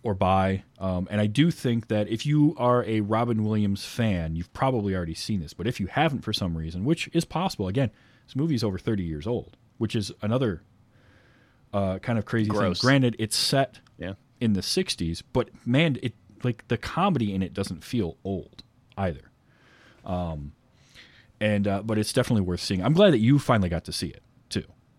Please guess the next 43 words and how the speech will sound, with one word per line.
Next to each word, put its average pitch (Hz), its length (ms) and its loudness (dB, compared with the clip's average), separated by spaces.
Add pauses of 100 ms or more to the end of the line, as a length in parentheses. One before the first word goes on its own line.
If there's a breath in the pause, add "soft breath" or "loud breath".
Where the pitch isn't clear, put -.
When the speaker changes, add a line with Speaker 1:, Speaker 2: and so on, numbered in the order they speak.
(320)
Speaker 1:
Uh, - 40 -2
Speaker 2:
Yeah. 156 200 2
Speaker 1:
'cause 117 140 4
I 117 40 6
know 110 80 6
we've 143 160 6
talked, 135 200 6
Speaker 2:
I'm 143 60 -4
glad 156 180 4
Speaker 1:
like, 110 80 4
Speaker 2:
I 104 40 -2
did 98 180 -2
too. 113 280 -8
Speaker 1:
like 123 160 0
you 143 60 0
said, 113 160 2
we 120 100 2
talked - 260 0
about 98 140 0
it 82 100 -2
a 76 40 -8
few 104 160 -2
times. - 420 -18
You 104 140 0
brought 104 260 2
that 95 160 2
up, 98 260 -2
and 98 140 2
that 127 100 6
Speaker 2:
Mm-hmm. 135 80 2
Speaker 1:
was, 127 120 2 (260 loud breath)
I 123 100 2
was 165 200 2
genuinely 127 640 4
surprised 92 520 0
when 85 80 -2
you 82 60 0
said 87 180 -6
you 85 80 -6
hadn't 82 220 -4
seen 85 220 -6
that 73 180 -12
movie. - 220 -18